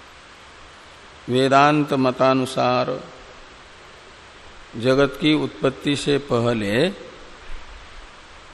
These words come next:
जगत अंतपाती जो काल है, काल भी तो उत्पन्न हुआ है ना वेदांत मत में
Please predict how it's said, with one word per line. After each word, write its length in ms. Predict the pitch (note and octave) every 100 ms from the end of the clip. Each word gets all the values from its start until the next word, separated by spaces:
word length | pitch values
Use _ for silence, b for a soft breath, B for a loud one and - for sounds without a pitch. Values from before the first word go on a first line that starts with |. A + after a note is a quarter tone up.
| - - - - - B2+
जगत 340 | C3+ D3 C#3+
अंतपाती 680 | C#3 C3+ C#3 - C3+ C3 D#3
जो 140 | C#3+
काल 360 | B2+ C#3 C3+ B2+
है, 100 | A2
काल 320 | - B2+ C#3
भी 120 | C#3+
तो 140 | D3 D3
उत्पन्न 360 | C#3 D#3 D#3+
हुआ 260 | E3 F3 F#3
है 80 | F3+
ना 100 | C#3+
वेदांत 480 | C3 B2+ B2+ B2 A2+
मत 240 | G#2 G2
में 180 | G2+